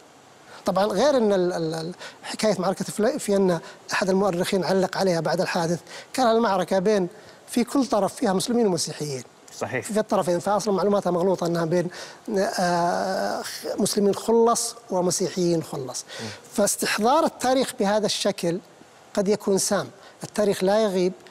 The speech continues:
Speaker 1: التاريخ دائمًا نحتفظ فيه، لكن نحتفظ فيه باعتباره يشكل هويتنا وذاكرتنا، وليس باعتبار أننا نريد أن ننتقم من هزمونا قبل زمان، ولا نعيد أن نهزم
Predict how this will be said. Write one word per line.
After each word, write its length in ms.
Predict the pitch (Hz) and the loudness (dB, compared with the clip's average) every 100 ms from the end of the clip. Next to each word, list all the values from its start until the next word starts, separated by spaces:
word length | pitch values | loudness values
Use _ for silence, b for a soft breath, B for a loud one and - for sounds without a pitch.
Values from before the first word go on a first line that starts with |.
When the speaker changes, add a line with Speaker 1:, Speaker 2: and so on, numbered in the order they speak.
| - | -18
Speaker 1:
التاريخ 320 | 170 185 - | -6 -4 0
دائمًا 260 | 175 220 208 | 2 2 2
نحتفظ 460 | 185 - 170 160 151 | 2 0 -6 -8 -2
فيه، 160 | 190 - B - | -2 -2 B -6
لكن 280 | 165 - 185 | -6 0 0
نحتفظ 340 | - - 170 | 0 -6 -8
فيه 220 | 151 196 | -2 -2
باعتباره 460 | 165 147 165 190 170 | -2 -4 0 0 0
يشكل 500 | 147 202 - 202 180 | 0 -4 -2 -2 -2
هويتنا 720 | 151 170 175 196 - 208 208 - | 0 0 0 0 -2 0 0 -2
وذاكرتنا، 680 | 185 175 165 180 175 156 147 B B | -2 -2 -2 -2 -2 -4 -12 B B
وليس 220 | 190 202 | 2 2
باعتبار 340 | 208 170 196 190 | 2 -2 0 2
أننا 240 | 185 185 | 2 2
نريد 240 | 185 202 190 | 4 2 2
أن 120 | 180 | 2
ننتقم 440 | 202 - - 180 175 B B | 2 0 -2 -2 -4 B B
من 120 | 196 175 | 0 2
هزمونا 400 | 180 185 190 185 | 2 2 2 0
قبل 280 | 185 175 | -2 -2
زمان، 320 | 160 180 190 185 | 0 2 4 2
ولا 200 | 170 175 | 0 0
نعيد 340 | 180 196 160 B B - | 0 0 -2 B B -4
أن 180 | 180 220 - | -2 0 0
نهزم 640 | 190 196 156 185 180 185 | 2 2 2 2 2 0